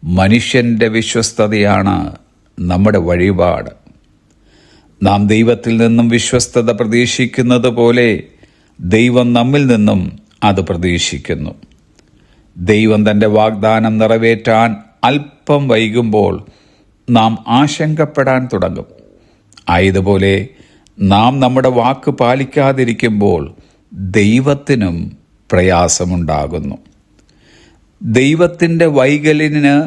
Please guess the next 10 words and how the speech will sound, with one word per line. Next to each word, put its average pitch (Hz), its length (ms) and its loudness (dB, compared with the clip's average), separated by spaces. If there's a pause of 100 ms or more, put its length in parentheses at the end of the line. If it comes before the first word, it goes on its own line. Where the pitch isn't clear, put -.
(360)
തക്കതായ 147 640 0 (100)
കാരണമുണ്ട്. 135 680 0 (840)
എന്നാൽ 113 360 0
നാം 151 400 2
വൈകുന്നത് 120 840 0 (720)
നമ്മുടെ 85 380 0
കുറവ് 101 460 2
തന്നെയാണ്. 98 540 -4 (1500)
നമുക്കും 95 380 -2
വിശ്വസ്തരായിരിക്കാം. - 1080 -4